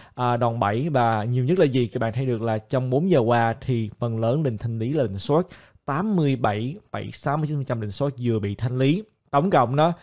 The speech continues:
là ba mươi chín ngàn ba trăm tám mươi lăm trader vừa bị thanh lý trong vòng hai mươi bốn giờ qua. Và hiện bây giờ đó, tình hình, à, long short như thế nào? Thì long short đó, các bạn thấy được là trong vòng một giờ qua thôi, thì các bạn thấy là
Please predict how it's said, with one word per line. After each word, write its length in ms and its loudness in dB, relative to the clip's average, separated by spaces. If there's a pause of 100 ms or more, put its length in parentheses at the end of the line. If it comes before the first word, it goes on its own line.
(220)
là 340 2
ba 260 0
mươi 100 0
chín 240 -2
ngàn 240 2 (140)
ba 220 0
trăm 240 -4
tám 220 -2
mươi 80 0
lăm 200 0
trader 420 0 (140)
vừa 180 -2
bị 140 -4
thanh 220 -6
lý 300 0
trong 140 -4
vòng 240 -2
hai 180 -6
mươi 80 -6
bốn 160 -2
giờ 100 4
qua. 320 4 (460)
Và 240 4
hiện 200 0
bây 120 6
giờ 260 6
đó, 180 4
tình 280 -2
hình, 320 -2
à, 280 -2
long 360 0
short 240 -2
như 100 -4
thế 120 -2
nào? 280 0 (340)
Thì 160 0
long 220 0
short 280 2
đó, 140 4
các 160 -2
bạn 200 -2
thấy 180 -2
được 240 0
là 280 2
trong 260 -4
vòng 100 0
một 140 -6
giờ 180 2
qua 240 4
thôi, 280 6 (320)
thì 100 -2
các 120 -2
bạn 160 0
thấy 160 -2
là 140 4